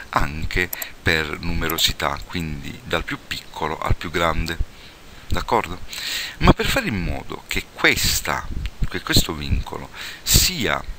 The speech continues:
prioritario rispetto al, all'ordine crescente dei comuni, quindi prima ordine crescente per lunghezza e poi a pari lunghezza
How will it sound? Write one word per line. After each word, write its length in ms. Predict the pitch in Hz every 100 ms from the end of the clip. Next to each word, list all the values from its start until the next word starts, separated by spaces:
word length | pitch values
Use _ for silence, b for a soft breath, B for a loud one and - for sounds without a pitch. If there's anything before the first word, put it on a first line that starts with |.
| -
prioritario 800 | 110 127 113 110 143 107 - 71
rispetto 880 | 69 - - - - - - 71 69 -
al, 560 | - 82 85 80 73 71 B B
all'ordine 520 | - 82 87 98 87 73
crescente 540 | 76 - 90 87 78
dei 120 | 71
comuni, 500 | - 87 85 64 69 -
quindi 320 | 87 76 71 B B B -
prima 800 | 175 220 170 85 73 - B B B B
ordine 420 | 98 107 - 80
crescente 680 | 71 76 - 92 95 92 80
per 400 | 76 - 76 78 78
lunghezza 680 | 85 90 85 78 - - - -
e 120 | - -
poi 540 | - 175 104 73 73
a 120 | -
pari 260 | - 104 92
lunghezza 760 | 82 82 82 90 80 - -